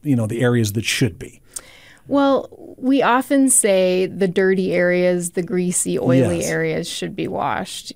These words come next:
Speaker 2: um, feet and
Speaker 1: Mm-hmm.
Speaker 2: genitals and
Speaker 1: Armpits
Speaker 2: axilla,
Speaker 1: and
Speaker 2: yeah.
Speaker 1: sure. Okay.
Speaker 2: Um,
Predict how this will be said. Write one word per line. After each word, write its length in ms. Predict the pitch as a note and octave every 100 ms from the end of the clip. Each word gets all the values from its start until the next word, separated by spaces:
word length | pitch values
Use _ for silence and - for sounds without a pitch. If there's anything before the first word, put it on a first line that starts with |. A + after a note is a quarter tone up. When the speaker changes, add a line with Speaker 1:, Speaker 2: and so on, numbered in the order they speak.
| -
Speaker 2:
um, 460 | - - - - -
feet 580 | - - E3+ - - -
and 260 | - - E3
Speaker 1:
Mm-hmm. 20 |
Speaker 2:
genitals 720 | - A2 A2 A#2+ D#2+ - -
and 380 | - - - - - _ -
Speaker 1:
Armpits 280 | C3+ A#2+ -
Speaker 2:
axilla, 320 | - A2 -
Speaker 1:
and 60 | -
Speaker 2:
yeah. 140 | -
Speaker 1:
sure. 400 | - C#3 G2+ F2+ -
Okay. 420 | C#3 C3 B2 G#2 C3
Speaker 2:
Um, 480 | - A3 G3 F#3